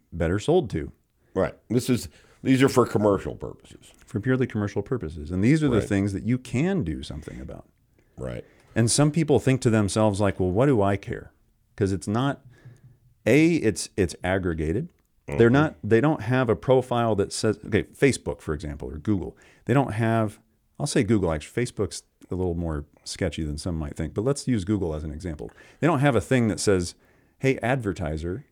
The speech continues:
Speaker 1: here's Mark Ripito as an individual with a bunch of per-, personally identifiable information.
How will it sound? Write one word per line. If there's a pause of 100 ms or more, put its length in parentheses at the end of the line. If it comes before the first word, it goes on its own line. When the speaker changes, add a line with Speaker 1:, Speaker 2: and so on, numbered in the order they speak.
(180)
Speaker 1:
here's
Mark
Ripito (640)
as
an
individual
with
a
bunch
of
per-,
personally
identifiable
information.